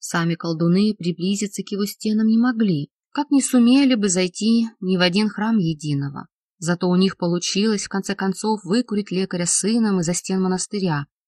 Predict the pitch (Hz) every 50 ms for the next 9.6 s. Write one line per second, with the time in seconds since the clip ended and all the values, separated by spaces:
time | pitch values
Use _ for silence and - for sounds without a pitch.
0 | _ _ _ - 170 - - - 165 165 170 170 170 165 165 160 151 156 165 160
1 | 160 160 156 151 147 143 143 160 190 220 233 226 - - - 175 175 175 - _
2 | _ _ _ 170 170 170 147 151 147 151 160 175 185 185 175 - - 180 175 180
3 | 180 175 151 143 143 143 - - - - _ _ _ _ _ _ - 190 247 247
4 | 262 294 302 254 214 240 240 240 226 247 277 - 262 214 214 240 240 240 247 -
5 | 214 214 220 214 202 226 240 226 - - - - 214 196 175 165 151 143 147 -
6 | _ _ _ _ _ - 175 - - 202 196 190 180 185 175 170 165 196 214 220
7 | 196 190 180 180 180 170 175 170 - - 196 214 233 226 214 202 196 - - -
8 | 190 185 - - 180 165 160 175 160 - - - 185 190 185 185 - 160 147 143
9 | - 165 190 220 220 - - - - 190 185